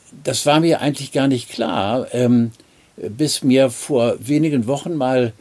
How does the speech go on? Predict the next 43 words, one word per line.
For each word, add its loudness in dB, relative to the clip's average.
unser, 2
einer -2
unserer -4
Mitarbeiter 0
gesagt -2
hat, 0
äh, -2
"Diese 0
Schicksale 0
sind -4
A, 2
furchtbar 0
traurig", 2
ich -4
erzähle -4
gleich -6
ein -4
Beispiel, -2
"und 0
B, 6
möchten 2
die 0
nicht, 0
dass 0
ihr 0
Schicksal -4
bekannt -6
wird. -12
Sie -8
schämen 0
sich." -14
Ein 4
Schicksal 2
ist, 0
dass 2
Mama 6
und 2
Papa 0
innerhalb 2
von 0
einem -2
halben 2
Jahr -2